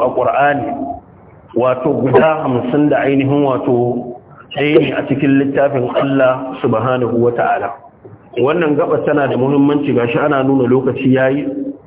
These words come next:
Za mu tsaya nan, ko muna sanar da mutane, eh, muna sanar da mutane cewa insha Allah gobe ashirin da nawa? Hudu?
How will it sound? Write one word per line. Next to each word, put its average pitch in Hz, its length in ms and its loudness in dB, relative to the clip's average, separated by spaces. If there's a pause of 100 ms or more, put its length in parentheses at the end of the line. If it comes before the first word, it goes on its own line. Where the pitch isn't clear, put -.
(360)
Za - 140 2
mu 143 100 -4
tsaya 127 240 0
nan, 127 160 0
ko 143 140 0
muna 151 300 0
sanar 139 240 2
da 135 80 2
mutane, 135 420 0 (1120)
eh, 113 200 -2 (280)
muna 143 300 0
sanar 147 280 0
da 113 540 2
mutane 135 560 0 (880)
cewa 131 320 0
insha 143 320 0
Allah 131 320 2
gobe 117 560 0
ashirin 131 420 0
da 113 340 0
nawa? 120 440 -2 (680)
Hudu? 135 500 0